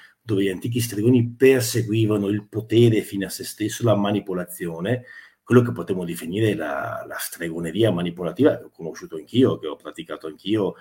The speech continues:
o, o in passato e che conosco. E alla stregoneria, che non definirei una stregoneria bianca, io sinceramente faccio un po' fatica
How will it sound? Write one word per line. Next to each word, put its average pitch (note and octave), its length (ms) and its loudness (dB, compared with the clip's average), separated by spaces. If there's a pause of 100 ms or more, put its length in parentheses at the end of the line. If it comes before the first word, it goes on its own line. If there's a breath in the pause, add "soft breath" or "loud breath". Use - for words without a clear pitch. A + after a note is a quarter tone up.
(220 loud breath)
o, C#2+ 260 -14
o C#2 320 -16
in - 60 -20
passato A2+ 640 -2
e E2+ 60 0
che E2+ 100 -10
conosco. E2 640 -8 (340 loud breath)
E G#2 800 -2
alla C3+ 260 2
stregoneria, A#2 800 2 (440 loud breath)
che F3 120 6
non F#3 100 4
definirei E3+ 720 6
una A#2 220 0
stregoneria F#2 1120 -6
bianca, E2 400 -6
io G#2 180 0
sinceramente F2+ 600 -6
faccio E2+ 220 -12
un - 60 -18
po' - 100 -18
fatica F2 420 -8